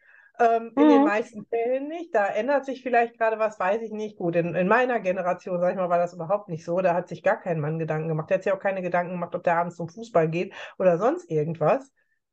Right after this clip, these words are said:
Speaker 1: Ganz egal, ob die Frau arbeitet oder nicht. Und, ähm, ich glaube, in uns Frauen ist einfach so dieses, kann ich das meinen Kindern antun? Bin ich eine gute Mutter,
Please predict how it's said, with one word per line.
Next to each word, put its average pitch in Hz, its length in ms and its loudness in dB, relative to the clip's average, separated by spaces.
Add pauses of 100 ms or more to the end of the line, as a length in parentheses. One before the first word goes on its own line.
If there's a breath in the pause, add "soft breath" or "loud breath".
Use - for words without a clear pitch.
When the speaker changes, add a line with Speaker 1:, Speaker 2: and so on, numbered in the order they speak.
Speaker 1:
Ganz 196 220 -2
egal, 202 240 0
ob 247 80 -4
die 185 100 -16
Frau 160 240 -2
arbeitet 160 520 -2
oder 170 200 0
nicht. 180 380 -4
Und, 185 320 -4
ähm, 165 420 2 (1300)
ich 226 160 -2
glaube, 240 280 2
in 220 100 -4
uns 196 200 -12
Frauen 220 320 0
ist 247 120 -4
einfach 220 360 -2
so 214 140 -8
dieses, 208 500 -8
kann 196 260 -2
ich 185 80 -4
das 180 200 0
meinen 160 220 4
Kindern 208 300 2
antun? 185 400 -4
Bin 190 160 -2
ich 202 180 -4
eine 175 260 0
gute 170 360 -8
Mutter, 160 480 2